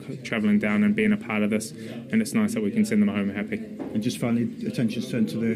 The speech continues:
Speaker 2: Cup in midweek. You've scored once already in that competition. How big an opportunity could that be for you?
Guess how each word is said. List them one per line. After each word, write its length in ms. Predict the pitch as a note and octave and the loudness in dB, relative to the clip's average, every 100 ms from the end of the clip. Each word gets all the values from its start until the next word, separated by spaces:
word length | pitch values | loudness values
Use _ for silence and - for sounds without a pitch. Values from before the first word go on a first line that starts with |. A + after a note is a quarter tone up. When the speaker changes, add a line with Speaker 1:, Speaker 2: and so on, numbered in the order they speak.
| - | -2
Speaker 2:
Cup 300 | B2 - - | -4 -4 -4
in 200 | B2 A#2+ | -4 -2
midweek. 440 | A#2 B2 C3 - | -2 2 0 0
You've 160 | A#2+ A#2 | -4 -4
scored 340 | - B2+ A#2 | -6 -6 -4
once 220 | A#2+ A2+ | -4 -4
already 260 | A#2 A#2+ A#2+ | -2 -2 0
in 80 | B2 | -2
that 160 | A#2 - | -2 -2
competition. 640 | A2 - A#2+ - B2 A#2 - - - | -2 -2 -6 -4 -4 -4 -8 -14 -8
How 80 | B2+ | -6
big 160 | B2+ | -2
an 100 | A#2 | 0
opportunity 480 | A#2 A#2 - A#2+ A#2 | -2 -2 -2 -2 0
could 200 | - B2+ | -2 -4
that 180 | B2 - | -4 -2
be 140 | A#2+ | -2
for 140 | A2 B2+ | -2 0
you? 300 | A#2 G#2+ | 2 0